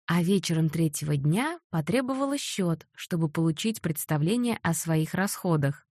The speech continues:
Сумма оказалась такой, что она не пожелала и часа дольше оставаться там, разгневанная и расстроенная столь грубым обсчетом, однако не представляла, где найти более разумные условия.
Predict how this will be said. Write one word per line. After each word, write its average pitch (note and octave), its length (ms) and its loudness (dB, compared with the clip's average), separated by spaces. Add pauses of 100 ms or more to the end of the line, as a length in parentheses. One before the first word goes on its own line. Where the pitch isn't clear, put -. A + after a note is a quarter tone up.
(520)
Сумма F#3 560 4
оказалась D#3 680 2
такой, D#3+ 580 -2 (240)
что - 300 0
она F3 260 4
не A3+ 160 0
пожелала G3 600 0
и G3 240 0
часа G3+ 580 0
дольше F#3 460 2
оставаться F3 640 0
там, C#3+ 360 2 (120)
разгневанная D#3 1080 4 (300)
и A#3 80 2
расстроенная A3+ 800 2
столь E3+ 320 0
грубым G#3 540 4
обсчетом, D#3 760 -2 (400)
однако G#3 520 2
не B3 120 -2
представляла, A3 800 -2
где D3+ 380 0
найти C4+ 380 -4
более G3+ 420 2
разумные E3+ 560 0
условия. D#3 640 -2